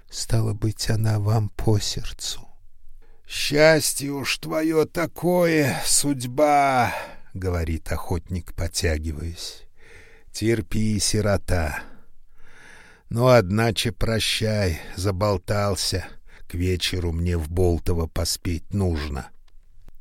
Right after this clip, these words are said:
Егор поднимается, подтягивается и перекидывает ружье через плечо. Пелагея встает. «А когда же в деревню придете?»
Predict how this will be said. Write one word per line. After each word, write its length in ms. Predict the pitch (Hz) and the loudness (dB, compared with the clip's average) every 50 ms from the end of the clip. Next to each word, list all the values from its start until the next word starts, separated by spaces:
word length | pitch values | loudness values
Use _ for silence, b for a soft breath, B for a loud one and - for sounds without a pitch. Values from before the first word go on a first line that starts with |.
| b b b b | b b b b
Егор 480 | - - 87 92 87 82 104 95 82 - | -8 -4 -2 -2 0 2 2 2 2 2
поднимается, 1000 | - - 87 80 78 85 87 85 85 90 95 95 92 85 - - - - - 82 | 2 2 2 2 2 2 2 4 4 4 4 4 4 2 0 -2 -4 -4 -4 -6
подтягивается 1200 | - - 80 80 - - - - 98 95 92 85 85 82 80 80 78 76 - - - - - - | -4 -4 -4 -4 -4 -2 0 2 4 4 2 2 0 -2 -2 -2 -2 -4 -4 -4 -6 -4 -2 -2
и 240 | - - - - 95 | -4 -4 -4 -4 -4
перекидывает 1080 | 82 - - 85 80 85 82 - - - 98 92 87 87 80 80 80 78 76 - - | -2 0 0 2 2 0 -2 -2 0 0 0 2 2 0 0 2 0 0 -2 -4 -4
ружье 560 | - 80 82 80 76 - 90 85 82 90 90 82 | -4 -2 -2 -2 -2 -2 -4 -2 0 2 0 0
через 480 | - - - 87 80 82 80 - - | 0 -2 -4 -2 -2 -2 -4 -4 -6
плечо. 800 | - - 90 82 87 85 - - - - 90 78 73 71 - - - _ - - - - b b b b b b b b b b b b b - - | -4 -2 0 0 0 0 0 -2 -2 -2 -2 -2 -2 -4 -8 -12 -18 _ -20 -20 -20 -20 b b b b b b b b b b b b b -6 0
Пелагея 720 | - 90 82 76 73 71 73 73 78 87 87 82 80 76 | 2 2 4 4 2 0 -2 0 0 2 4 4 2 2
встает. 1040 | - - - - - - - 85 82 78 76 76 71 69 67 - - - - - - - - - - - - _ - - - _ _ - _ b b b b b b b b b b b b b b b b b _ - | 0 -2 -4 -4 -4 -2 -2 0 2 2 2 0 0 -2 -4 -6 -8 -10 -8 -10 -12 -14 -16 -20 -20 -20 -20 _ -20 -20 -20 _ _ -20 _ b b b b b b b b b b b b b b b b b _ -16
«А 160 | - - 95 - | -6 -4 -4 4
когда 420 | - - 90 90 90 - 110 104 | 4 4 4 4 4 4 4 4
же 160 | 95 95 98 | 4 2 0
в 80 | 92 90 | -2 -2
деревню 580 | 90 - 107 98 104 110 107 98 - 101 101 - - | -2 0 2 4 4 4 4 4 2 -2 -4 -2 0
придете?» 800 | - - 117 107 98 107 110 104 98 - - - - - - | 2 2 2 2 2 2 2 2 2 0 -4 -6 -6 -6 -6